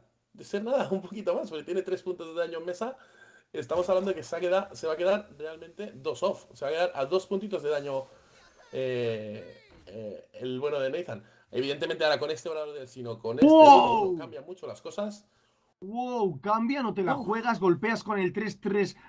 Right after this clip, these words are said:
Speaker 2: a la cabeza. Lo malo es que se pone un secreto y Zetun se lo va a quitar, y lo sabéis. Eh, un momento difícil, Eimo. Nosotros estamos hablándolo por
Speaker 1: No,
Speaker 2: hablar, pero
Speaker 1: no,
Speaker 2: estas son
Speaker 1: yo, yo creo, yo
Speaker 2: Sí.
Speaker 1: creo que no, yo creo que lo tengo más claro que nunca. Yo aquí hago estimular Zetun.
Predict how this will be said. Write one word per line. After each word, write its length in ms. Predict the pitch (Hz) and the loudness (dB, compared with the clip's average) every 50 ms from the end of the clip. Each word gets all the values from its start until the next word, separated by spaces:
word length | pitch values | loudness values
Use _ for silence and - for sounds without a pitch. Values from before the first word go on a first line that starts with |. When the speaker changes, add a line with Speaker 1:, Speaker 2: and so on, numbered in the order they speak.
| - - | -14 -6
Speaker 2:
a 120 | - 156 165 | -4 0 2
la 120 | 180 180 185 | 2 2 2
cabeza. 300 | 185 185 214 175 185 175 | 2 2 2 2 0 0
Lo 60 | 170 | 2
malo 160 | 175 202 226 | 2 2 2
es 60 | 226 196 | 2 0
que 80 | 190 | 0
se 100 | 135 127 113 | -2 0 0
pone 180 | 190 214 240 | 2 4 4
un 100 | 226 190 | 4 2
secreto 560 | - - 143 113 - 165 214 196 - 180 123 - - - | 0 -2 -4 -2 0 0 0 0 -2 -4 -6 -6 -8 -6
y 120 | - 120 113 | -6 -4 -2
Zetun 380 | - 120 113 - 196 240 339 - | -2 -2 0 2 2 2 2 0
se 160 | - - 117 | -4 -6 -6
lo 100 | 95 95 | -4 0
va 80 | 107 156 | 0 0
a 60 | 170 | 0
quitar, 440 | 185 170 123 - 151 180 - - - _ | 0 -4 -4 -4 -6 -6 -6 -8 -14 _
y 100 | 131 131 | -10 -8
lo 140 | 135 127 113 | -8 -8 -6
sabéis. 420 | - 120 113 147 185 185 165 - - - - - - - _ | -6 -4 -2 2 2 2 0 0 -6 -16 -20 -20 -20 -12 _
Eh, 280 | - 147 147 147 131 - | 0 2 2 2 2 2
un 160 | 165 160 156 | 0 0 4
momento 280 | 156 160 185 214 311 285 | 4 6 6 6 6 4
difícil, 420 | 247 165 - 220 240 - 185 156 | 4 4 4 2 2 4 2 4
Eimo. 260 | 160 180 175 170 135 | 4 4 2 2 0
Nosotros 280 | 123 131 156 - 247 220 | -2 -2 -2 -2 -2 -2
estamos 260 | - 208 190 185 180 175 | 0 2 2 2 2 0
hablándolo 300 | 170 165 160 160 160 - | 0 0 2 0 2 2
por 80 | 175 | 4
Speaker 1:
No, 60 | 160 | 2
Speaker 2:
hablar, 180 | 147 156 175 170 | 4 2 0 0
pero 140 | 196 185 180 | 2 0 0
Speaker 1:
no, 40 | 160 | 0
Speaker 2:
estas 180 | - 226 - - | 0 -2 -6 -6
son 160 | 214 226 226 | -8 -8 -10
Speaker 1:
yo, 120 | - - - | -12 -14 -16
yo 100 | 165 - | -18 -18
creo, 220 | 190 196 196 - _ _ _ _ _ _ _ _ _ _ _ | -18 -18 -18 -20 _ _ _ _ _ _ _ _ _ _ _
yo 80 | 165 180 | -8 -6
Speaker 2:
Sí. 40 | 180 | -6
Speaker 1:
creo 100 | 208 196 | -6 -6
que 60 | 180 165 | -8 -12
no, 60 | 165 156 160 | -14 -16 -18
yo 140 | 160 165 160 | -20 -20 -16
creo 140 | 185 190 185 | -16 -16 -14
que 160 | 175 156 147 139 135 - - - 147 | -14 -14 -14 -16 -18 -20 -20 -14 -12
lo 120 | 139 135 | -10 -8
tengo 200 | 123 156 160 170 | -8 -8 -8 -6
más 200 | 165 160 123 - - | -6 -8 -8 -8 -8
claro 240 | 165 151 143 139 110 | -8 -6 -6 -6 -8
que 100 | 117 123 | -12 -14
nunca. 240 | 123 120 123 117 | -14 -14 -16 -14
Yo 80 | 120 139 | -16 -16
aquí 140 | 135 - 156 | -14 -12 -10
hago 120 | 151 139 131 | -10 -10 -10
estimular 420 | 117 - 131 123 127 135 135 131 | -12 -12 -10 -8 -6 -6 -6 -6
Zetun. 300 | - 107 123 120 98 | -8 -8 -8 -8 -8